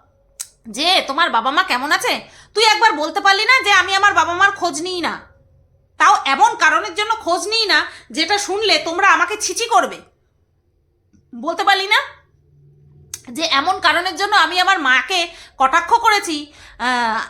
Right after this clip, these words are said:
আর মার সঙ্গে যোগাযোগ বন্ধ করে দিয়েছি এমন কারণের জন্য যেটা শুনলে পরে তোমরা ছিচি করবে? বলতেই পারতিস যে একে তো তুই, আহ, তোর বাবা মার মুখে চুনকালি মাখিয়ে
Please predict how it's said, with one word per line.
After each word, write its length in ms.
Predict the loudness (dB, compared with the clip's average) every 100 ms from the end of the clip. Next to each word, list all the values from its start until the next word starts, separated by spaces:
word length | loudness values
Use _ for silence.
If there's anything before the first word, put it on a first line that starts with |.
| 0
আর 360 | 0 0 -4
মার 320 | -6 0 0 2
সঙ্গে 280 | 0 -2
যোগাযোগ 380 | -2 -2 0 0
বন্ধ 300 | -4 -4 -4
করে 240 | 2 2 2
দিয়েছি 320 | 0 -2 -4
এমন 300 | -2 -4 0
কারণের 340 | 2 2 -2
জন্য 280 | -4 -4 -4
যেটা 180 | -4 -4
শুনলে 320 | -6 -4 0
পরে 180 | 2 0
তোমরা 220 | -2 -4
ছিচি 280 | -6 -6 -4
করবে? 360 | -2 -4 -8 -20 _ _ _ _ _ -4
বলতেই 300 | -2 2 2
পারতিস 500 | 2 0 -4 -10 -14 _ -20 -4
যে 80 | 0
একে 280 | 2 2 2
তো 220 | 2 2 -2 -8
তুই, 200 | -2 0
আহ, 720 | -2 -4 -4 -4 -6 -10 -18 -2
তোর 120 | 0
বাবা 260 | 4 4 4
মার 180 | 2 0
মুখে 300 | -2 -2 -2
চুনকালি 380 | -4 -4 -2 0
মাখিয়ে 540 | 0 -2 0 0 0